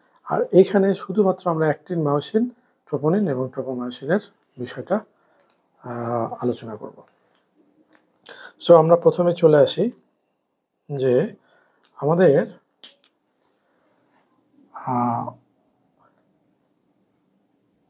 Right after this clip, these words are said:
ট্রোপ-, মানে অ্যাক্টিনগুলো, হ্যাঁ, এরকমভাবে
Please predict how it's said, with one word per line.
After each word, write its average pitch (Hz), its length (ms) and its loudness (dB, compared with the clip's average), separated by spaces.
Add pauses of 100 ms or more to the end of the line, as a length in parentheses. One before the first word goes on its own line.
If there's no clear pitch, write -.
(1120)
ট্রোপ-, - 460 -2
মানে 147 240 -2
অ্যাক্টিনগুলো, 175 880 0 (2500)
হ্যাঁ, 185 300 -6 (280)
এরকমভাবে 151 840 0